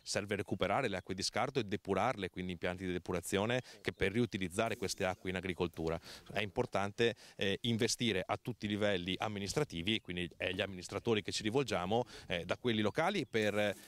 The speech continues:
diciamo, con più forza agire coesi, perché un fiume è un ecosistema, è un ambiente che non riguarda un singolo comune, ma riguarda una comunità molto più estesa di più comuni. Allora serve fare squadra, agire insieme e chiedere, diciamo, le risorse e gli impegni corretti alla Regione e al Governo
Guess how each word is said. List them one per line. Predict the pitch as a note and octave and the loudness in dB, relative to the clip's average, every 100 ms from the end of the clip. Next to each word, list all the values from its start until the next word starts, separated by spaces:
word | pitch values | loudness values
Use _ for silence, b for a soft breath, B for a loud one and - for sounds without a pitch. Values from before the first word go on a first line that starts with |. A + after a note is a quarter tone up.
| - | -16
diciamo, | - G2+ G#2+ G#2 G2+ F#2+ B B - | -6 0 0 2 2 2 B B -2
con | B2 | 0
più | A#2 D#3 | 2 2
forza | C3+ C3+ - A#2+ | 4 4 4 2
agire | G#2+ G2 A2+ A2+ A2 G#2 | 4 2 2 4 4 0
coesi, | - C3 D#3 A#2 F#2+ | 2 4 6 4 0
perché | - G2+ - | 0 0 4
un | G2+ | 2
fiume | G2+ - C#3 C#3+ | 4 4 4 4
è | |
un | A2 | 2
ecosistema, | G#2+ G#2+ G2+ - B2 A2+ | 0 0 0 2 2 2
è | |
un | G2+ | 0
ambiente | G2 A2 G#2 | 0 -2 0
che | G#2 | 0
non | G2 | 0
riguarda | F#2+ A2+ B2+ A2 | 2 2 2 0
un | G2+ F2 | -2 -2
singolo | - G#2+ G#2+ G#2 | -2 2 2 4
comune, | G2+ G#2 B2+ D3 | 2 2 2 2
ma | A#2 G2 | 2 0
riguarda | F#2 F#2+ G2 G2+ G#2 B B | 2 2 4 4 2 B B
una | G#2 G#2 | -2 -2
comunità | - A2 A2 - C3 | 0 2 2 0 -2
molto | A#2 C3 C3+ | 0 -2 -2
più | - | 0
estesa | A2 - F#2+ F#2 | 0 2 2 2
di | G2 | 0
più | G2 G#2+ | 0 0
comuni. | G#2+ F#2+ E2 D#2+ B B | 2 2 0 -2 B B
Allora | A2+ A#2+ | 0 0
serve | - A#2 G#2+ | 2 -2 0
fare | C3 | 0
squadra, | D#3 - A2 A#2+ D3 C#3+ b | 0 4 4 4 2 0 b
agire | G#2+ A2 B2 | -4 0 2
insieme | C3 - G2 G2+ B2 B2+ B | 4 4 2 2 0 -2 B
e | - A2 - | 0 0 0
chiedere, | - A#2+ A2 F#2 E2+ D#2 - | 0 0 2 2 0 -2 -10
diciamo, | F#2 - G2 F#2+ | -8 -2 0 0
le | G2 | 0
risorse | G#2 G2+ A2 - G#2 | 2 4 4 4 -2
e | F#2 G#2 | 0 0
gli | |
impegni | G#2 F#2+ A2 G#2 | -2 0 0 0
corretti | G#2 G#2+ G#2 F#2+ | 0 0 2 0
alla | F#2+ | 2
Regione | G2+ G2+ G#2 | 0 2 2
e | F#2+ | 2
al | A2+ | 0
Governo | D#3 F#2 F2 G#2+ | 2 2 0 0